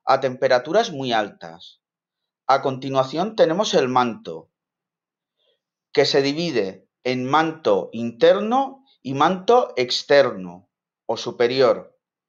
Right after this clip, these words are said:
El manto interno está compuesto de magma y el manto externo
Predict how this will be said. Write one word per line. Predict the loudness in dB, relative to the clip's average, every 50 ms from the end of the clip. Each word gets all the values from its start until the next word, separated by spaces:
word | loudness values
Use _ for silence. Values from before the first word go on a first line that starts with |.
| _ _ _ _ _ _ -20 -20 _ _ _
El | -6 -6 -2
manto | 0 0 0 2 2 0 0
interno | 0 0 0 2 2 4 4 2 -2 -2 -4 -4 -6 -10 _ _ _ _ _ _
está | -4 -4 -2 0 -2 0 0
compuesto | 0 -2 -2 -2 -2 -2 0 0 2 2
de | 4 4
magma | 4 2 2 0 0 -2 -8 -10 -10 -10 -10 -16 _ _ _ _ _ _ _ _ _ _ _ _ _ _ _ _ _
y | 0 2
el | 2 2 4
manto | 4 2 2 2 2 -2 -6 -2 -2 0 0 -2 -4 -8 -8
externo | -8 -6 -6 -2 2 4 4 4 4 0 -2 -4 -4 -6 -8 _